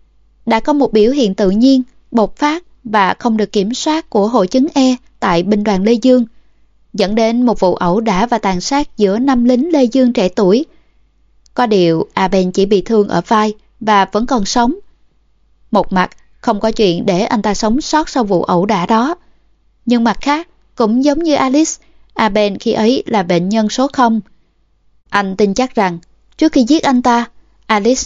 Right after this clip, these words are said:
Tonken, còn gọi là Colin Kinnard, đã muốn tiến hành các thử nghiệm. Bà ta nắm được trong tay một người còn sống để dùng làm chuột bạch. Điều này chắc hẳn không thường xuyên xảy ra. Nói cho cùng, bà ta đang nắm giữ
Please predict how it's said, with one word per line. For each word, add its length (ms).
Tonken, 560
còn 220
gọi 200
là 320
Colin 420
Kinnard, 460
đã 240
muốn 240
tiến 200
hành 260
các 160
thử 120
nghiệm. 340
Bà 120
ta 140
nắm 300
được 200
trong 200
tay 300
một 240
người 120
còn 220
sống 320
để 220
dùng 180
làm 180
chuột 200
bạch. 180
Điều 160
này 320
chắc 220
hẳn 280
không 200
thường 180
xuyên 180
xảy 180
ra. 260
Nói 240
cho 160
cùng, 260
bà 140
ta 220
đang 140
nắm 200
giữ 360